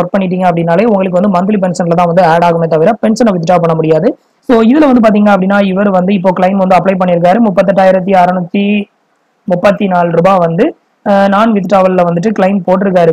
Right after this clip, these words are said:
So அதனால வந்து இந்த இடத்துல வந்து non refundable withdrawal அப்படின்னு வந்து ஷோ ஆகுது. So இப்படிதான் வந்து பாத்தீங்கன்னா நம்மளோட பேலன்ஸை வந்து check பண்ணணும். So அடுத்து வந்து claim பண்றது வந்து எப்படி, அதுல வந்து என்னென்ன ஆப்ஷன்லாம் வந்து open ஆகும், so அதுக்கு வந்து நம்ம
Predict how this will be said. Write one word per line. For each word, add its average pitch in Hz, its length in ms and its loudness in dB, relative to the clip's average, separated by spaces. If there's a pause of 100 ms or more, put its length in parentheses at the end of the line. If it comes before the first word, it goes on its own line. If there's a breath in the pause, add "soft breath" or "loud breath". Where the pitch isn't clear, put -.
So 196 60 0 (100)
அதனால 202 260 2 (120)
வந்து 175 160 -2 (140)
இந்த 202 160 0
இடத்துல 190 280 2
வந்து 180 140 -4 (100)
non 185 260 0
refundable 180 460 -2
withdrawal 180 460 0
அப்படின்னு 165 260 -2
வந்து 180 180 -4
ஷோ 175 100 -2 (100)
ஆகுது. 156 220 2 (520)
So 233 60 4 (220)
இப்படிதான் 240 340 2
வந்து 220 160 2
பாத்தீங்கன்னா 190 340 0 (100)
நம்மளோட 180 300 2 (160)
பேலன்ஸை 208 400 2
வந்து 196 180 0
check 175 220 -4
பண்ணணும். 196 280 0 (360)
So 247 140 2
அடுத்து 226 280 0
வந்து 226 140 4 (120)
claim 220 300 2
பண்றது 208 360 2
வந்து 190 140 0 (120)
எப்படி, 196 200 0 (160)
அதுல 208 240 2
வந்து 202 200 0
என்னென்ன 202 260 0
ஆப்ஷன்லாம் 202 440 0
வந்து 185 200 -2
open 185 240 0
ஆகும், 214 280 0
so 247 60 0 (100)
அதுக்கு 208 300 0
வந்து 196 160 0 (120)
நம்ம 196 120 -2